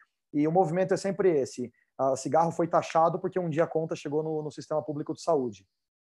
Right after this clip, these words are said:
que antigamente era bonito fumar, né? Os, os, os atores e atrizes de propaganda, no cavalo, é, todos bonitões fumando um cigarrão lá, era, era clássico fumar, era classy, né? Era estiloso.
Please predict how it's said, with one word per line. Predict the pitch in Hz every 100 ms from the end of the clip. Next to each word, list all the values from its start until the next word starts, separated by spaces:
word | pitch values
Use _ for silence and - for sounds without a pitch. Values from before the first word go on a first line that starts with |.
| _
que | 131
antigamente | 123 139 143 135
era | 165
bonito | 156 165 160 123
fumar, | - 120 107 104
né? | 117
Os, | 113 117 123 110
os, | 123 120 123 - - _ _ _
os | - 127
atores | 120 131 135 127
e |
atrizes | 120 127 117
de |
propaganda, | 123 123 123 107 127 135 123 117
no | 117
cavalo, | 127 113 117 131 123 117 113 113 107 _ -
é, | - 110
todos | 139 123
bonitões | 139 139 127 135 135
fumando | 135 127 123
um |
cigarrão | - 131 123 123 131
lá, | 143 165
era, | 214 226
era | 185 190
clássico | - 165 160 - - -
fumar, | - 117 113
era | 107 113
classy, | 135 135 - 110
né? | 107
Era | 120 117
estiloso. | 120 120 - 147 131 110 98